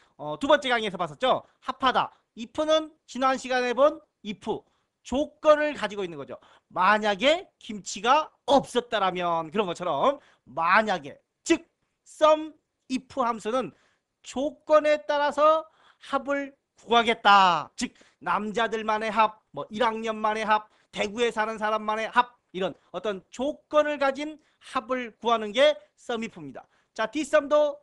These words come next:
똑같은 값을 나타내는, 결과를 나타내는, 똑같은 결과를 나타내는 함수라고 생각을 하시-, 하시면 됩니다. 자, 그러면 이번 시간에는 sum if, count if, 뭐 데이터베이스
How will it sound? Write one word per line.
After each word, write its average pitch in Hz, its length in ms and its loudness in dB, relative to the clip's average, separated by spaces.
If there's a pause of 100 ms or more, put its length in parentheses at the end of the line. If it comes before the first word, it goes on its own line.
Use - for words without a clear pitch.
(180)
똑같은 302 960 0 (260)
값을 240 560 -6
나타내는, 185 480 -4 (240)
결과를 214 320 0
나타내는, 190 680 -4 (280)
똑같은 277 680 -2 (380)
결과를 226 380 0
나타내는 214 500 -2 (180)
함수라고 196 540 -8
생각을 180 320 -10
하시-, 143 280 -10
하시면 226 320 -8
됩니다. 135 240 -14 (320)
자, 226 140 4
그러면 214 320 -2
이번 208 200 -6
시간에는 196 560 -4 (160)
sum 208 200 -4
if, 208 140 -6 (520)
count 214 340 -4
if, 202 240 -8 (220)
뭐 156 120 -8
데이터베이스 202 680 -6